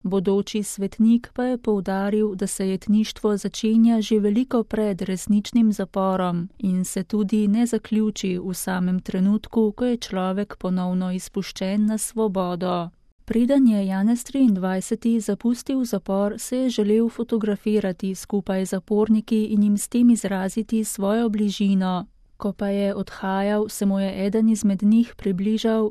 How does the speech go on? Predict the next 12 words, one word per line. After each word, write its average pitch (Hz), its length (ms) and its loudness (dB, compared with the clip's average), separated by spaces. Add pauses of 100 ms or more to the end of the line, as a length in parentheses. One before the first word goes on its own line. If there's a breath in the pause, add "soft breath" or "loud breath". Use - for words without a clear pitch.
s - 140 -12
solznimi 233 560 6
očmi 208 500 2
je 185 120 -2
padel 185 420 -2
na 185 120 -2
tla 196 320 -2
pred 196 300 -4
njim 214 300 4
in 202 160 0
ga 196 100 0
vprašal, 202 760 -2